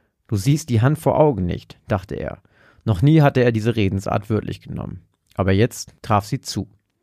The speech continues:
Doch genauso schnell, wie das Lächeln auf seinen Lippen erschienen war, verschwand es auch wieder. Denn Matthew fiel ein,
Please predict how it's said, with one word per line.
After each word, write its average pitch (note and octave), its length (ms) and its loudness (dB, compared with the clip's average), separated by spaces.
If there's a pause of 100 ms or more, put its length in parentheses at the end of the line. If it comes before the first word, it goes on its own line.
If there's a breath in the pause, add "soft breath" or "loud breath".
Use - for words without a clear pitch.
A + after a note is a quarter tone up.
(640)
Doch C3+ 140 0
genauso E3 340 2
schnell, E3 320 0
wie D#3 60 2
das E3 160 -2
Lächeln D3 300 0
auf C3+ 120 -2
seinen C#3+ 200 -2
Lippen C3 280 -2
erschienen A2+ 460 -4
war, A2+ 200 2 (360 loud breath)
verschwand B2+ 440 0
es E2 120 -10
auch - 260 -14
wieder. - 240 -10 (360)
Denn A#2+ 140 4
Matthew C3 260 2
fiel D#3 240 2
ein, G#2 400 0